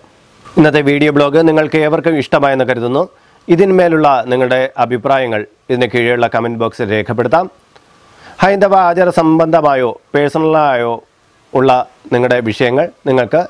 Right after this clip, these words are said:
ഇതിൽ കാണുന്ന Telegram, WhatsApp നമ്പറിലേക്ക് നിങ്ങളുടെ പേര്, സ്ഥലം ഇവ രേഖപ്പെടുത്തിയതിന് ശേഷം ചോദിക്കാം. ഒരു അപ്പോയിൻമെന്റ് എടുത്തതിന് ശേഷം മാത്രമേ നിങ്ങളുടെ ചോദ്യങ്ങൾ പാടുള്ളൂ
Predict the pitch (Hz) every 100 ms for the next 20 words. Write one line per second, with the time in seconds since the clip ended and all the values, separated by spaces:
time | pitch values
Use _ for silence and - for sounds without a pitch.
0 | 139 135 131 120 117 113 - _ _ -
1 | 147 143 135 147 156 - _ 117 123 113
2 | 147 - _ _ _ - 123 117 117 113
3 | 104 165 180 _ - 127 120 - 131 139
4 | 180 - 120 117 104 _ - 113 110 110
5 | 104 120 117 110 117 110 117 165 180 _
6 | _ _ - 123 110 107 139 156 - -
7 | - - - 170 196 - 175 175 226 240
8 | 233 220 190 160 185 165 160 135 151 143
9 | 123 123 139 - 135 123 117 - 117 120
10 | 127 123 120 117 113 127